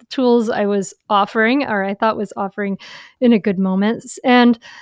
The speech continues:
also, since I'm the Mindful Mama mentor, they're a little allergic to it, I would have to say.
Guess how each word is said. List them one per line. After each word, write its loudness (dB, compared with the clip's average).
also, 6
since 2
I'm 4
the 2
Mindful 2
Mama 2
mentor, -2
they're 2
a 6
little 0
allergic -2
to -10
it, -10
I -4
would -4
have -8
to -6
say. -6